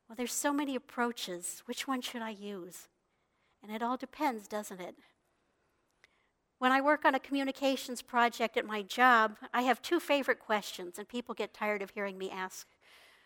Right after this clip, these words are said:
But my questions are, "Who cares?" and "So what?" So let's start off with the "who cares" bit. Well, maybe I care. I want you to know that I'm here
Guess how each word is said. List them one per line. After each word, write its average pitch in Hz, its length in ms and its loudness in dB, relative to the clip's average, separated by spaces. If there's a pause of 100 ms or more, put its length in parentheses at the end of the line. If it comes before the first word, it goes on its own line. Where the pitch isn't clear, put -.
(100)
But - 100 -14
my 262 160 6
questions 277 580 0
are, 208 320 6
"Who 311 120 4
cares?" 285 540 2
and 202 180 -10
"So - 260 0
what?" 226 520 4 (2000)
So - 180 -6
let's 277 180 0
start 285 260 12
off 254 80 2
with 247 120 2
the 240 80 -4
"who 240 140 -2
cares" 226 420 0
bit. - 280 -4 (640)
Well, 247 100 0
maybe 269 300 4
I 233 180 2
care. 180 500 -6 (320)
I 202 80 -8
want 254 220 8
you 254 120 -4
to 247 140 -6
know 220 240 2
that 214 120 0
I'm 202 160 0
here 190 520 -4